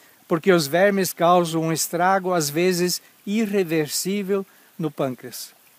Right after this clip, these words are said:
Agora quero passar uma terceira dica a você.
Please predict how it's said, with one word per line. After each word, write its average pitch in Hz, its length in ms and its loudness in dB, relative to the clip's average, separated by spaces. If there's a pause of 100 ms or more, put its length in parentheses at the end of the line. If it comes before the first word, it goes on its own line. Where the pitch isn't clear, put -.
(840)
Agora 190 400 4
quero 185 280 -2
passar 170 640 -2
uma 160 180 -4
terceira 202 500 0
dica 180 420 -4
a 196 100 -4
você. 151 420 -4